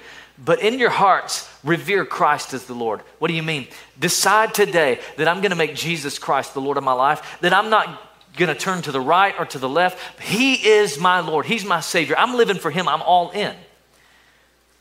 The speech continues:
And when you do that, you need to be prepared. Always be prepared to give an answer to everyone who asks you to give the reason for the hope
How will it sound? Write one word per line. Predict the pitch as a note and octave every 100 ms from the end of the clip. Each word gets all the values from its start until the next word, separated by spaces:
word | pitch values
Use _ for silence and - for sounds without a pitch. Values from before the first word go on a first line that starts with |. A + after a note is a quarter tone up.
| _ _ _ _ -
And | E3+
when | G#3+
you | A3
do | F3 C4+ C#4
that, | F#3+ E3+
you |
need | G3 G#3
to |
be | E3 G3+
prepared. | F#3 - F3+ G3 A3 F#3
Always | C#3+ G3+ A#3
be | E3+
prepared | A#3+ G#3+ G#3 G#3+ F3
to |
give | D#3+ E3+ A3+
an | G3
answer | F3 F#3+ G3+ - D3 C#3+ C#3+ - _ _ _ _ _ _ _ _ -
to | G3 F3
everyone | F#3+ F3+ D#3+ C#3+ A2 - _ _ _ _ _ _ _ _ _ _ _
who | F#3 E3+
asks | F#3+ F#3 - -
you | D3+
to | - C#3
give | D3+ D#3
the | C#3
reason | C3+ D#3+ C3 A#2
for | A2 C3+
the | A2+
hope | G#2 C#3+ -